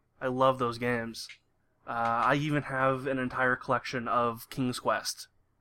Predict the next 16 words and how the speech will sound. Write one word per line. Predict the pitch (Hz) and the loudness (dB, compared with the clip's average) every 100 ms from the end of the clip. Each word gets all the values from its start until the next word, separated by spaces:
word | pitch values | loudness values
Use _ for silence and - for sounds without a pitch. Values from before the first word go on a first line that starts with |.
| _ _ | _ _
I | 131 | -4
have | 131 131 | 0 0
them | 123 | 2
all. | 117 123 110 - _ _ _ 120 | 2 2 0 -2 _ _ _ -8
And, | 117 113 117 120 - - - _ _ - - _ _ _ _ _ - | -4 -4 -6 -6 -8 -8 -18 _ _ -20 -20 _ _ _ _ _ 0
um, | 120 120 123 123 120 - _ _ - | 2 4 2 0 -4 -10 _ _ -8
and | - 160 147 | 2 2 4
T-, | - 208 | 0 -2
Telltale | - 202 202 208 180 | 2 2 4 4 4
was | 139 143 151 143 | 4 4 6 4
actually | 131 - 147 | 2 0 0
doing | 131 131 131 | 2 4 2
a | 127 | 0
King's | 127 160 147 | 2 2 2
Quest | 135 135 - | 2 2 2
game. | 175 139 113 | 2 2 0